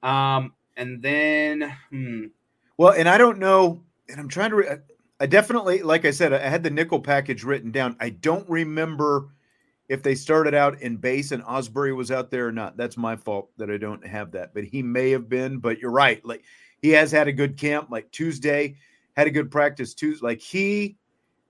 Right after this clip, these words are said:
Speaker 2: um, Traore and Christian Gray, three freshmen who really popped at Tuesday's practice, especially Christian Gray, I thought. You know, it, and, like, it, it, it's funny kinda looking at some of the tweets coming out of practice because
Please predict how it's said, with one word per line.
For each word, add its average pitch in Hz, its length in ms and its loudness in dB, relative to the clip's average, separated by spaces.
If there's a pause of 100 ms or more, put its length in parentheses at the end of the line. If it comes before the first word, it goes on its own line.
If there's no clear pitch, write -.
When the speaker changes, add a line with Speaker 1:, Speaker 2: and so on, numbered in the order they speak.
(300)
Speaker 2:
um, 120 580 -2 (440)
Traore 190 800 2 (420)
and 131 240 -6
Christian 170 480 -4
Gray, 120 540 0
three 160 320 -6
freshmen 143 520 -6
who 110 160 -6
really 123 300 -4
popped - 460 -8 (400)
at 107 180 -8
Tuesday's 120 460 -6
practice, 87 520 -10
especially 123 560 -6 (320)
Christian 127 400 -8
Gray, 117 420 -2
I 123 140 2
thought. 110 360 -2 (960)
You 170 80 -4
know, 160 80 2
it, 160 260 -4 (340)
and, 160 100 -4
like, 175 180 6
it, 180 100 4 (120)
it, 180 200 -2
it's 143 160 -8
funny 185 240 0
kinda 165 240 0
looking 156 300 -2
at 139 120 -4
some 143 180 -6
of 127 40 -4
the 123 60 -6
tweets 143 340 -8
coming 135 220 -4
out 127 100 -2
of 110 100 -8
practice 117 520 -6
because 113 460 -8